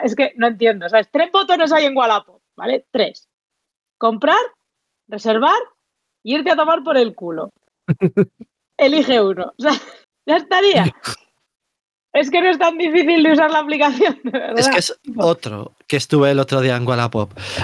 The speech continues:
Speaker 2: Me dijo, "Uy, me interesa este juego", no sé qué, me empezó a hacer un montón de preguntas. Luego al final, "Ah, no sé qué, no sé cuál". Y, y me empezó a preguntar. Y cuando pasa un rato le digo, "¿Qué? ¿Lo vas a comprar?". Dice, "Uy, es que esto, es que estoy preguntando a otros vendedores". Y yo,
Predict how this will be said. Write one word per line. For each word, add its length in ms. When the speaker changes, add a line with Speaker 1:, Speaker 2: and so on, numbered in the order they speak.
Speaker 2:
Me 180
dijo, 560
"Uy, 180
me 120
interesa 300
este 120
juego", 460
no 100
sé 80
qué, 60
me 60
empezó 200
a 20
hacer 140
un 80
montón 300
de 100
preguntas. 560
Luego 120
al 20
final, 280
"Ah, 220
no 100
sé 140
qué, 80
no 80
sé 140
cuál". 320
Y, 580
y 60
me 80
empezó 400
a 160
preguntar. 540
Y 120
cuando 320
pasa 200
un 100
rato 220
le 80
digo, 160
"¿Qué? 160
¿Lo 100
vas 120
a 60
comprar?". 320
Dice, 240
"Uy, 180
es 120
que 80
esto, 200
es 220
que 400
estoy 200
preguntando 500
a 40
otros 220
vendedores". 640
Y 40
yo, 220